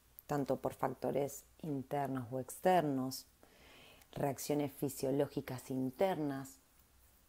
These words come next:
Después se pueden evidenciar síntomas de evitación. Los primeros que dijimos recién son los intrusivos y ahora los de evitación, que serían los recuerdos, los sentimientos que se enlazan, las emociones que generan,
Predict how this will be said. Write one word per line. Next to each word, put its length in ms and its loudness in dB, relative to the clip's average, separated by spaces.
Después 480 4
se 160 2
pueden 340 2
evidenciar 800 2
síntomas 580 2
de 60 0
evitación. 720 0
Los 100 -16
primeros 400 2
que 120 2
dijimos 340 0
recién 400 0
son 160 0
los 160 -2
intrusivos 920 4
y 120 0
ahora 220 4
los 200 2
de 80 0
evitación, 760 0
que 120 0
serían 460 4
los 120 0
recuerdos, 1000 4
los 180 -4
sentimientos 760 0
que 140 -6
se 140 -6
enlazan, 600 2
las 200 -4
emociones 720 0
que 180 -6
generan, 680 0